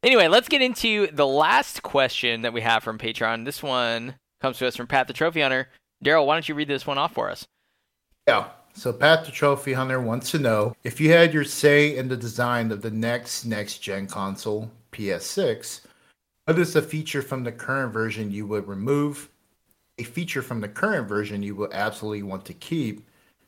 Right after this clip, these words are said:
Speaker 2: and a feature from the P S five doesn't have that you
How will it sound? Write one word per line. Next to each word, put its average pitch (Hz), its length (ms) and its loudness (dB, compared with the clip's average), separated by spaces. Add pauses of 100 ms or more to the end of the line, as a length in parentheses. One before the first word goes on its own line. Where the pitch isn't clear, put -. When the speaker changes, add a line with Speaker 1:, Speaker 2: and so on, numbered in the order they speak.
(200)
Speaker 2:
and 104 100 -8
a 98 40 -6
feature 143 400 -4
from 104 180 -4
the 95 80 -4
P - 220 -8
S 90 160 -8
five 95 480 -2 (600)
doesn't 117 240 -4
have 110 380 2
that 98 240 -2
you 101 120 -8